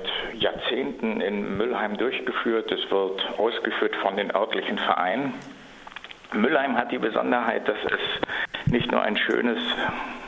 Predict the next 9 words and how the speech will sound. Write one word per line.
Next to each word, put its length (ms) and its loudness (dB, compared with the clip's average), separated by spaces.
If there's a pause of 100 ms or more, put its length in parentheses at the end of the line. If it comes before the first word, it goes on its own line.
(120)
badisches 480 2
Städtchen 460 0
ist, 160 -2
sondern 280 2
auch 320 0
Stationierungsort 920 0
der 80 2
deutsch-französischen 880 0
Brigade. 500 2